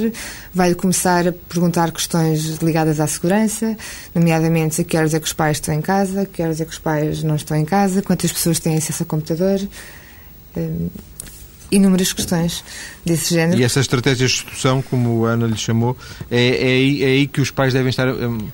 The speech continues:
Speaker 2: é a partir daí que os pais devem estar atentos?
Speaker 1: Sim, os
Speaker 2: Ou
Speaker 1: pais,
Speaker 2: devem estar atentos ainda antes disso,
Speaker 1: os
Speaker 2: disso
Speaker 1: pais
Speaker 2: acontecer?
Speaker 1: devem, eu acho que os pais devem estar atentos, eh, eu já, eu já não diria na, na adolescência, mas antes da adolescência e começarem a falar com as crianças.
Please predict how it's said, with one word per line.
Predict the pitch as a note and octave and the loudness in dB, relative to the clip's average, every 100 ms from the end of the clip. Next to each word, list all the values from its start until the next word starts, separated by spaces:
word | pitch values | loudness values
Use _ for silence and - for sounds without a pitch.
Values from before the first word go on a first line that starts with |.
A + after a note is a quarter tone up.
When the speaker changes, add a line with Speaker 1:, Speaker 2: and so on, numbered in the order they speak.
| - - - | -16 -20 -6
Speaker 2:
é | A#2+ | -2
a | |
partir | C3+ A#2+ C#3 | 0 2 2
daí | C3 | 0
que | |
os | - | 0
pais | C#3 C3 | 0 2
devem | C3 | 0
estar | B2+ C3 | 0 -2
atentos? | B2 C#3+ - - - - - | 0 -2 -4 -16 -20 -20 -16
Speaker 1:
Sim, | - | -10
os | - C3+ | -4 2
Speaker 2:
Ou | |
Speaker 1:
pais, | C3 C3 | 2 2
Speaker 2:
devem | C3 | 2
estar | C3 C3 | 2 2
atentos | C3+ C3+ | 2 2
ainda | D3 C#3 | 2 4
antes | B2+ A#2+ - | 2 0 -2
disso, | A2+ G#2 - | -2 -2 -2
Speaker 1:
os | A#2 | 0
Speaker 2:
disso | - | 2
Speaker 1:
pais | C#4 | 2
Speaker 2:
acontecer? | A#3 B3+ F#3+ | 4 2 0
Speaker 1:
devem, | |
eu | A#3+ | 0
acho | B3+ | 0
que | B3+ | -2
os | - | -2
pais | B3+ A#3 | 0 2
devem | A#3 A3 | 2 2
estar | A3 - G#3 | 0 2 0
atentos, | G3 G#3+ G#3 G3 - - - - - - - - - - - | 0 0 2 0 -2 -8 -10 -14 -14 -14 -18 -20 -20 -20 -18
eh, | - - - - - - - | -14 -14 -14 -16 -16 -10 0
eu | G#3+ | 2
já, | F#3+ | 4
eu | G#3 | 4
já | G#3 | 4
não | A3+ A3 | 4 4
diria | G#3 G3 A3 A3+ | 4 4 4 4
na, | G#3+ G#3 G3+ E3 | 4 4 2 2
na | G3 | 2
adolescência, | F#3+ F#3 F#3+ F#3+ F#3 G3 | 4 2 2 2 2 2
mas | F#3 F3 | 2 2
antes | F3+ - | 0 2
da | F#3 | 2
adolescência | F3 F3 E3+ - F3 F3 F#3+ F#3 - - - - | 2 0 0 0 0 0 -2 -2 -10 -12 -14 -14
e | |
começarem | - G3 F#3+ F#3 | 0 2 4 2
a | F3+ | 2
falar | F#3+ F3+ | 2 0
com | F3 | 0
as | F3+ | -2
crianças. | - F3+ F3 E3+ F#3 - | 0 2 2 0 -4 -8